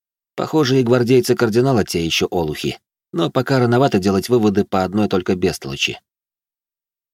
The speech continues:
Вернулся он через несколько минут уже верхом. "Всё, можем ехать дальше", облегчённо и слегка виновато произнёс он.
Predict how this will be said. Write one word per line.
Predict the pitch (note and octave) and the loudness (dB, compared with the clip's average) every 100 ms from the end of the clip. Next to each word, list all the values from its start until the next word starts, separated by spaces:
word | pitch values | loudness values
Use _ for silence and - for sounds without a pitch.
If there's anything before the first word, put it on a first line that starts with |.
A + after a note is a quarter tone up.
| _ | _
Вернулся | G2 A#2 D3+ C#3 - | 0 2 4 2 2
он | C3 B2 | 2 2
через | G#2+ A2 | 2 2
несколько | G#2+ A2+ G#2 G#2+ | 2 0 0 0
минут | G#2+ A#2 G#2 | 2 0 0
уже | F#2+ F#2 | 0 0
верхом. | G2 - C#2 - _ _ _ _ _ _ | -2 -4 -6 -8 _ _ _ _ _ _
"Всё, | - A2+ C#3 A#2 G2+ | -2 2 4 2 0
можем | B2+ C3+ | 0 2
ехать | B2+ C3+ C3 | 4 4 2
дальше", | A2 A2 G#2 G2 - _ _ _ _ - | 2 2 0 -2 -4 _ _ _ _ -8
облегчённо | E2+ F2 - A2+ G2 | -4 -2 0 2 2
и | F2+ | -2
слегка | - F2+ - F2+ | -2 -4 -2 -2
виновато | F#2 F2+ G2+ F2+ | -2 -2 -2 -2
произнёс | F2+ E2+ F2 E2 | -4 -4 -4 -4
он. | D#2 C2+ | -6 -6